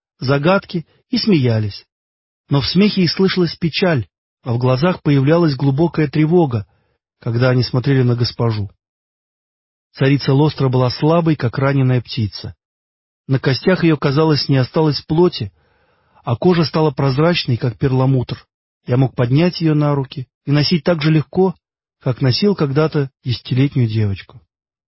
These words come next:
Порошок сонного цветка больше не успокаивал боль, которая будто клещами гигантского краба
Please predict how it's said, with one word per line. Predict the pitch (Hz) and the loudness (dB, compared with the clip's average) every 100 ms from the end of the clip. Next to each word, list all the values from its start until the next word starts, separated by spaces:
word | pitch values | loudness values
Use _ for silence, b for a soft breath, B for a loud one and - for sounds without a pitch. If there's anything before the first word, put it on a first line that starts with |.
| _ _ _ - | _ _ _ -2
Порошок | 131 143 180 - | 0 2 0 0
сонного | 170 165 151 | 2 2 2
цветка | - 143 - 170 | 0 -2 2 0
больше | 147 151 - | 2 0 2
не | 147 | 0
успокаивал | 135 - 131 - 127 110 107 | 0 -2 -4 0 0 0 -2
боль, | 113 143 147 b b b b b b | 2 2 0 b b b b b b
которая | 139 135 190 180 | -4 2 4 4
будто | 151 147 147 | 2 0 -2
клещами | - 135 120 175 165 147 | 0 0 2 2 2 2
гигантского | 127 123 147 - 135 123 | 0 0 -2 -2 -2 -2
краба | - 131 143 143 | 0 0 0 -2